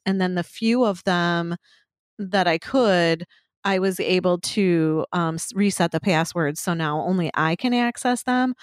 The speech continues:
But one of 'em, like, the directions came back to me in German. So it was like somebody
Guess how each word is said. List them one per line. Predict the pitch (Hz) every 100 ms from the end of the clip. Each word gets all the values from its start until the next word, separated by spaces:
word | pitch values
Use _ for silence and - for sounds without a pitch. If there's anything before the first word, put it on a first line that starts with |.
| - -
But | 240 208
one | 247 294
of | 359
'em, | 233 202
like, | 202 196
the | 220
directions | 202 208 202 226 - 240 214 -
came | - 208 196
back | 180 202 -
to | 214
me | 190 175
in | 165
German. | 156 160 180 262 190 95 - -
So | -
it | 254
was | 247
like | 233
somebody | - - 202 226 220 208 202 190 190